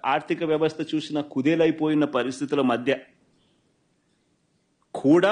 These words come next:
రెండు వేల పద్నాలుగు నుంచి పంతొమ్మిది మధ్య వృద్ధి రేటు కన్నా, రెండు వేల పంతొమ్మిది నుంచి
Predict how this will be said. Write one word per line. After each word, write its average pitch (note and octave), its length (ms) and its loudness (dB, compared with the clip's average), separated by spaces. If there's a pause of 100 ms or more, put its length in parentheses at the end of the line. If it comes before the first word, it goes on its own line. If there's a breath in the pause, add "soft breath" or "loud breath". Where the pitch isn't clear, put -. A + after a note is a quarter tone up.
రెండు F#3 260 2
వేల F#3+ 220 6
పద్నాలుగు F3 640 0
నుంచి E3+ 300 -2
పంతొమ్మిది D#3 680 0
మధ్య C3 220 0 (4000)
వృద్ధి D#3 400 4
రేటు G3 260 2
కన్నా, F3+ 420 0
రెండు E3 280 2
వేల F3+ 220 4 (140)
పంతొమ్మిది F3 500 2
నుంచి F3 300 -2